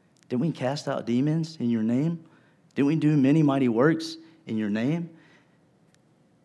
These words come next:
And then I will declare to them, 'I never knew you. Depart from me, you workers of lawlessness, you wicked.'" And then in Luke,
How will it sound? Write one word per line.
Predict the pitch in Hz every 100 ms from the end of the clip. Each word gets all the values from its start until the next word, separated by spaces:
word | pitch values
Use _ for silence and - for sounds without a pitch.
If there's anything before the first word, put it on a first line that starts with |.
| _ _ _ _ _ _ _ _ _ _ _ _ _ _ _
And | 101
then | 107 127
I | 120
will | 147 170
declare | 156 143 135 143 135
to | 98
them, | 98 98
'I | 101
never | 101 120 135
knew | 120 131
you. | 117 95 90 87 _ -
Depart | 92 117 117 104
from | 104 95
me, | 104 95 90 - - _
you | 101 98
workers | 98 113 113 107
of | 104
lawlessness, | 98 98 90 82 - - - - - _ _ _ _ _
you | 98
wicked.'" | 98 95 - - _ - _ _ _ _ _ _ _ _ _ _ _ _ _ _ _ _ _ _ _ _ _ _ _ _ _ _ _ _ _ _ _ _ _ _ _ _ _ _ _ _ _ _ _ _ _ _ _ _
And | 101 110
then | 131
in | 104
Luke, | 104 123 -